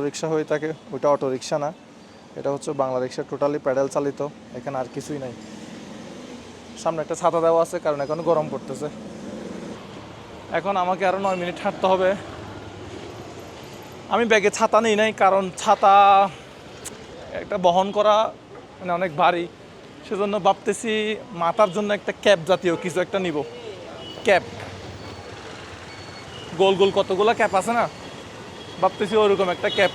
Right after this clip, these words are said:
নিব। ক্যাপ নিলে হয়তো আমি রোদ থেকে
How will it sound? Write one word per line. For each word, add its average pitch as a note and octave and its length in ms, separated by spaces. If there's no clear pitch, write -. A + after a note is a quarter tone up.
নিব। F3+ 120
ক্যাপ F3+ 220
নিলে F#3+ 140
হয়তো G#3 220
আমি G3+ 200
রোদ F3 180
থেকে A3+ 220